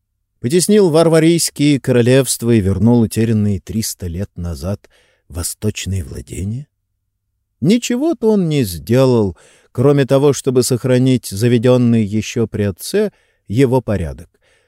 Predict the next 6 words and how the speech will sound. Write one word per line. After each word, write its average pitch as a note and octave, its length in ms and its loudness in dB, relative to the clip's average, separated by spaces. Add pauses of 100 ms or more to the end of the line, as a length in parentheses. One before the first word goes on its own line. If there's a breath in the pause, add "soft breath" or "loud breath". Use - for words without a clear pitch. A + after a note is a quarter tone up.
(160)
Разве G3+ 420 2
что F3+ 240 -2
покровительствовал C3 1200 0
расцвету B2 560 0
магических A2+ 800 -2
искусств. - 640 -10